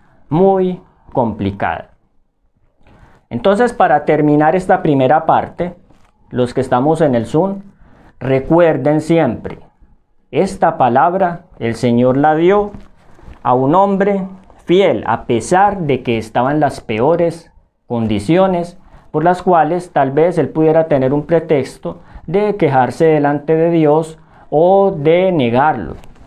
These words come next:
por causa de todo lo que le había sucedido, pero él siempre permaneció fiel al Señor.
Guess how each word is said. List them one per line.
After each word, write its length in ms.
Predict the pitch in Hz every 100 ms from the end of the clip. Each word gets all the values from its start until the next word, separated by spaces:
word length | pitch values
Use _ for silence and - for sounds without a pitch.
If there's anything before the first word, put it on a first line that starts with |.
| -
por 180 | - -
causa 280 | 120 113 139
de 60 | 135
todo 140 | 117
lo 140 | 123
que 80 | 123
le 80 | 107
había 240 | 98 104
sucedido, 680 | 120 113 98 101 131 123 90
pero 180 | - 107
él 80 | 110
siempre 360 | 143 139 147 139
permaneció 680 | 123 107 98 98 101 107
fiel 400 | 104 156 180 185 - _ _ _ _
al 160 | 104 101
Señor. 500 | 104 95 92 82